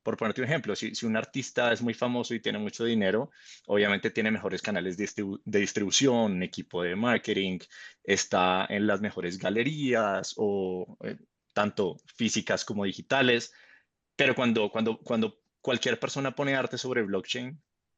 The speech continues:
eh, esencialmente se, se, se democratiza esa distribución.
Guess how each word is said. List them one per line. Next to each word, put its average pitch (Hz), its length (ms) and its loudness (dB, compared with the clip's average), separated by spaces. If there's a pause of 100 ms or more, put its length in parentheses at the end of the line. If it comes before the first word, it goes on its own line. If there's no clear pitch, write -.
(300)
eh, 90 720 0 (160)
esencialmente 101 1080 -2 (100)
se, - 520 -6
se, - 200 -8
se - 160 -2
democratiza 104 720 0
esa 95 160 0
distribución. 104 640 -4